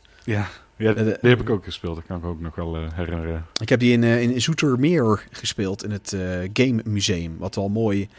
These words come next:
Speaker 2: slim is, want daardoor krijgen ze, denk ik, eh, wat het dan een museum is, zal je wel iets van de gemeente krijgen of vergoeding krijgen, vermoed ik.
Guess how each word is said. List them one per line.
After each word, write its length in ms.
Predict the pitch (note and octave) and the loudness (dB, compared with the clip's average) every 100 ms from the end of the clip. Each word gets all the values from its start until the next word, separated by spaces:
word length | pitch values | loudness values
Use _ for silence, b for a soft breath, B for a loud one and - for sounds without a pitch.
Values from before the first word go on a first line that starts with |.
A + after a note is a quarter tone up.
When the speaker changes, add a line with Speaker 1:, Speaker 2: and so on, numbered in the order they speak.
| B - | B -4
Speaker 2:
slim 260 | - A2+ | 4 4
is, 100 | G2 | 4
want 120 | G2+ | 0
daardoor 220 | G#2 G2+ G2 | 0 0 0
krijgen 260 | G2+ G2+ | 0 0
ze, 60 | G2 | 0
denk 200 | G#2 G#2 | -2 -2
ik, 180 | G2 - | -6 -4
eh, 100 | F#2 F#2 F2+ F#2 F2 F2 F2 F2 | -2 -2 -2 -2 -2 -2 -4 -4
wat 140 | G#2 - | -6 -6
het 100 | A2 | -4
dan 100 | G2 | -2
een 80 | |
museum 400 | G2+ G2+ A2 A2 | 0 6 6 6
is, 220 | G2+ - B B B - | 2 -2 B B B -2
zal 160 | A#2 | 4
je 80 | A2 | 4
wel 120 | G#2 | 4
iets 160 | G2 - | 2 0
van 160 | G#2+ | -2
de 120 | G2+ G#2 | 0 2
gemeente 380 | G#2 A2 A2+ | 4 4 2
krijgen 500 | - G2+ F#2+ G2 G2 F#2+ | -2 0 0 0 -2 -4
of 100 | - | -6
vergoeding 400 | G#2 B2+ A2+ G2 | -6 -2 -2 -2
krijgen, 380 | - F#2 F#2+ | -2 -2 -2
vermoed 280 | F#2+ F#2+ G2 | -2 -4 -4
ik. 200 | D3 - | -4 -8